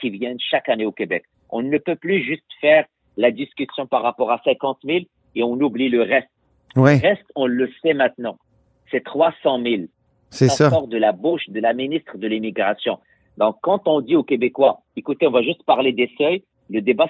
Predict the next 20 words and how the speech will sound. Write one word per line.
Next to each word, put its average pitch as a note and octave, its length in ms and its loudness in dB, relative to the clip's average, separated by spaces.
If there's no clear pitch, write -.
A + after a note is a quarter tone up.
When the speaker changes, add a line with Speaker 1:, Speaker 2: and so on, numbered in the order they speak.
Speaker 1:
sur A2+ 140 -4
le A#2 120 -2
seuil, D3+ 340 -2
le, A2 260 -4
les A2 160 -2
seuils, C#3+ 260 0
euh, G2+ 160 4
est G2+ 100 -6
faussé D3 320 -2
maintenant. - 380 -4
Ça A#2 100 -2
nous B2 100 -2
prend - 180 -6
un A#2+ 100 0
débat A#2+ 480 0
qui C3 100 2
inclut B2 320 -4
toutes E3 200 -4
les D3+ 100 -4
catégories A#2+ 640 -2